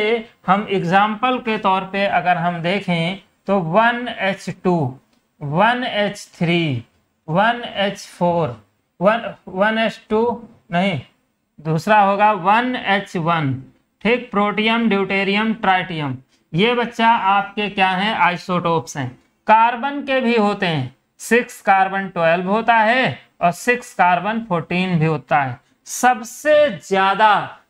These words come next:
अगर पूछा जाए किसके आइसोटोप्स होते हैं तो आंसर हो जाता है पोलोनियम का। कितने होते हैं? तो ट्वेंटी सेवन होते हैं। कितने होते हैं? ट्वेंटी सेवन होते हैं।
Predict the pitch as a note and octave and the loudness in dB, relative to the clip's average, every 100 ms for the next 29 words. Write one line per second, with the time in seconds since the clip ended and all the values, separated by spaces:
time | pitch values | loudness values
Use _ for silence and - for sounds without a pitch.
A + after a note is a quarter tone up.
0 | _ F#3 G3+ A#3+ A#3 G3 G3+ F#3+ G3 F#3+ | _ 0 2 -2 -4 -10 -4 0 2 2
1 | F#3+ A3 A3 F#3+ F#3 F#3 G#3+ G#3+ G3 F3+ | 0 0 -4 -4 -6 -2 0 0 2 0
2 | E3+ - F3+ F3 G3+ G#3 - G3+ G3+ G3+ | -2 -6 -6 0 0 0 0 2 2 2
3 | F#3 F#3 D3 - _ _ F#3+ G3+ F#3 F#3+ | 2 0 -2 -6 _ _ -2 2 2 0
4 | G3 - A3+ G3 F#3 F#3 F3 F3 F3+ E3+ | -2 -2 -2 0 0 2 0 2 2 2
5 | G3+ - F3 E3+ E3 E3+ F3+ G3+ G3 F#3+ | -4 -4 -2 2 0 0 0 0 2 4
6 | F3 C3 - _ _ G3+ G3+ A#3 C4+ A#3 | 4 0 -10 _ _ -4 0 0 2 2
7 | G3+ G#3 G#3+ G3+ F#3+ G#3 A3 G#3 - F3+ | 0 0 0 0 0 -2 -2 -4 -2 -2
8 | F3+ F#3 G#3+ G#3 - F3+ F3 G3+ G3 G3+ | -2 -2 -4 -4 -2 -2 0 0 0 -2
9 | G#3 G3+ F#3+ F3 C3+ - - - F3 F#3 | -2 0 0 0 -2 -8 -20 -4 -4 -2
10 | G3+ G3+ G3+ G3+ G3+ G3 G#3+ B3+ B3 - | -2 0 -2 -2 -2 0 0 -2 -6 -14
11 | _ F#3+ G3 G#3 C4 B3+ - A3+ A3 G#3 | _ -2 0 0 0 2 2 2 2 0
12 | G3+ G#3 G3+ D#3 | 0 0 0 -2